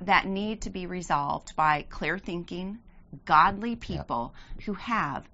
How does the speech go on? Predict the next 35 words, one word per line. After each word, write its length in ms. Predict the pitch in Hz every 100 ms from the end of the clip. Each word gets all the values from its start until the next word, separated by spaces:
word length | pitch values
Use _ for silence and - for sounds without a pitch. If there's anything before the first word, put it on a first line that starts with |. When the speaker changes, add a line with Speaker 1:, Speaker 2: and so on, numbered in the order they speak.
| 160
Speaker 1:
the 80 |
best 480 | 151 156 143 - - -
intentions. 880 | 147 - 135 135 - - - - -
Speaker 2:
Yeah, 260 | 76 71
clear 300 | 67 - 98
thinking, 400 | 101 104 95 82
godly 300 | 76 87 85
people. 380 | 90 95 82 76 -
Speaker 1:
<laughs> 580 | 220 226 220 190 180 -
Speaker 2:
If 260 | 156 -
you 100 | 175
take 260 | 180 196 190
your 100 | 156
focus 460 | - 120 131 120
off 240 | - 95 -
yourself 680 | 113 - 71 73 - - - -
and 100 | 101
place 260 | 117 107 104
it 60 |
on 100 | 98
others, 520 | 170 104 80 95 - - - - - -
you 160 | 123
will 140 | 302 330
see 200 | - 226
the 120 | 123
true 240 | - 160
needs 340 | 143 151 151 90
of 80 | 80
people 320 | 151 - 85
around 340 | 80 127 139
you 160 | 80 73
instead 320 | 80 - 95
of 120 | 78
your 160 | 76 87
own. 280 | 95 76 65